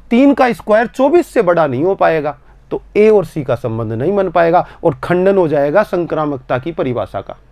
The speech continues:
और हम सिद्ध कर देंगे कि संक्रामक नहीं है। क्लियर? चलिए हम कहते हैं तब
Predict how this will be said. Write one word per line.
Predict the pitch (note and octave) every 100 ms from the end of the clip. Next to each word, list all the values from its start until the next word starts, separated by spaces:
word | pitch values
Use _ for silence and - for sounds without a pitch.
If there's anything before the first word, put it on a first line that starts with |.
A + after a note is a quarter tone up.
| - _ - - -
और | D3+
हम | D3+
सिद्ध | C3+ C#4 A#3+
कर | F#3+ C#3
देंगे | E3+ A#3+
कि | G#3
संक्रामक | - B2+ G#2+ G#2 G2+ A2
नहीं | G#2+ F#2+ F2+
है। | - - - - - - - - -
क्लियर? | F3 F#3 G#3 - - - - - -
चलिए | D#3 F#2 - - - -
हम | F3 F3
कहते | D#3+ D3+ F3
हैं | E3 F#3+ C4 - - - - - - - - - - - - - - - - - _ - G3+
तब | D#3+